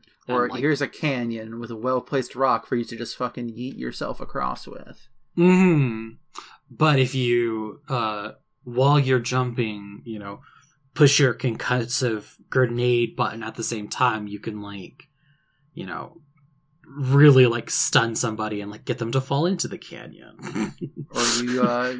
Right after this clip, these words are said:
Speaker 1: you unfurl your parasail and glide over a bit.
Speaker 2: Oh, God. Yeah. <laughs> Do you play as, like, a, like, a fixed protagonist, or is there, like, character creation?
Speaker 1: I feel like this is a game that can have character creation. I feel like we don't have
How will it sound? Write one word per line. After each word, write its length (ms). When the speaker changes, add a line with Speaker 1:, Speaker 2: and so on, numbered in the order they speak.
Speaker 1:
you 300
unfurl 560
your 180
parasail 920
and 160
glide 440
over 400
a 140
bit. 240
Speaker 2:
Oh, 240
God. 320
Yeah. 580
<laughs> 640
Do 140
you 160
play 460
as, 720
like, 220
a, 360
like, 160
a 60
fixed 340
protagonist, 640
or 340
is 140
there, 140
like, 160
character 320
creation? 840
Speaker 1:
I 120
feel 260
like 160
this 160
is 140
a 80
game 300
that 140
can 120
have 240
character 340
creation. 500
I 60
feel 220
like 160
we 60
don't 260
have 320